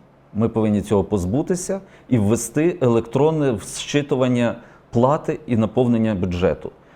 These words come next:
Ми получимо рі-, ріки грошей, але прозорі. Ми будемо зразу наповнювати бюджети всіх рівнів.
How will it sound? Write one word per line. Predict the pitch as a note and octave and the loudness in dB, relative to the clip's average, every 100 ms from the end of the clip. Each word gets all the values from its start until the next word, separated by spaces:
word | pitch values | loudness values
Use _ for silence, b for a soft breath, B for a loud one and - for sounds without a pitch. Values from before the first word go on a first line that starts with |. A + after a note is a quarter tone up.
| b b | b b
Ми | G2+ A#2+ | 0 0
получимо | D3 D#3 E3+ D#3+ C#3 | 4 2 2 2 6
рі-, | C3 C#3 | 4 4
ріки | B2+ A#2+ A#2 E3 E3+ B2 A2 - | 0 0 2 2 2 -2 -2 -4
грошей, | F2+ G#2 - - F#2 C2 - - | -2 0 0 0 0 0 -8 -2
але | A2+ A2+ G#2+ | 2 2 0
прозорі. | - A2+ G2 F#2 A2 C3+ G#2+ - - - | 0 0 0 0 2 2 0 -4 -8 -4
Ми | G2 | -2
будемо | A2+ G#2+ G2+ | 0 0 0
зразу | F2 A#2+ C3+ B2 A2 | 2 4 2 2 0
наповнювати | G#2+ - B2+ A#2+ G#2+ G#2 | 0 2 2 2 0 -2
бюджети | G#2 G2+ F#2 A2+ B2+ G2+ | -2 -2 0 0 0 -4
всіх | - B2 A#2+ | -4 -4 -4
рівнів. | F2 D#2+ C#2 - | -4 -4 -6 -14